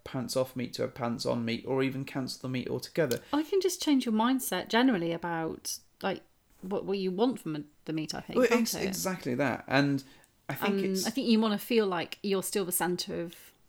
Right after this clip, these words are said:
Speaker 2: my world kind of thing and vice versa.
Speaker 1: Yeah. So it, it does help ground us and make
Speaker 2: Yeah.
Speaker 1: sure that we're, we're, we are still number one in each other's eyes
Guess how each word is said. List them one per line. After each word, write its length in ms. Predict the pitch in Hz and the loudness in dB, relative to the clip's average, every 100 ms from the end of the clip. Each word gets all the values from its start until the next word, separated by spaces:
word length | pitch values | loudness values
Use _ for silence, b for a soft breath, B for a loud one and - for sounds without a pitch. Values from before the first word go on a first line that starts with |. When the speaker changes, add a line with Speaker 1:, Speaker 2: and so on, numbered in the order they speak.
| _ _ _ | _ _ _
Speaker 2:
my 120 | 190 185 | -4 -2
world 400 | 185 196 208 - | 0 0 -2 -6
kind 160 | 208 | -8
of 80 | 196 | -6
thing 200 | 208 202 | -4 -4
and 80 | 190 | -2
vice 220 | 185 180 | -4 -4
versa. 460 | - 190 - 208 208 | -8 -8 -6 -4 0
Speaker 1:
Yeah. 200 | 160 101 - - - | 2 0 -4 -14 -2
So 220 | 180 175 | 2 2
it, 140 | - - | 0 -4
it 180 | 180 202 | -2 0
does 200 | 202 196 | 0 2
help 280 | 170 - | 0 0
ground 360 | - 135 127 113 | 4 4 4 2
us 180 | 110 - | 0 0
and 100 | 120 | 0
make 100 | 117 | 0
Speaker 2:
Yeah. 40 | - | -2
Speaker 1:
sure 180 | - 117 | -4 -4
that 140 | 117 | -2
we're, 200 | 123 117 - | 0 0 -2
we're, 220 | - 104 - - | -6 -6 -6 -4
we 140 | 131 | 0
are 140 | 120 117 | 0 0
still 280 | - 123 | -2 -2
number 280 | 113 110 110 | -2 -4 -4
one 180 | 110 110 | -2 -2
in 60 | 117 | -4
each 180 | 110 120 | -4 -6
other's 220 | 110 110 | -6 -4
eyes 400 | 117 110 117 117 | -4 -4 -8 -12